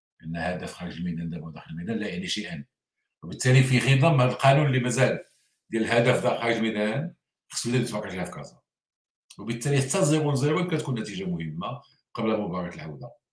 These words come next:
الوداد عندها باش تتمارك في، في بريتوريا، عندها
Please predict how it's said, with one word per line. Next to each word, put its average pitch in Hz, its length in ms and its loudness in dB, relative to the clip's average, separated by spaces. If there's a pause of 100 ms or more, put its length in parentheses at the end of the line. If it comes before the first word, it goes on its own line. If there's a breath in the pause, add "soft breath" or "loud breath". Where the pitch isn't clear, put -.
(240)
الوداد 107 300 0
عندها 101 560 4
باش - 260 0
تتمارك - 280 -10
في، - 120 -20 (600)
في - 140 -20
بريتوريا، 73 520 -8 (480)
عندها 87 540 0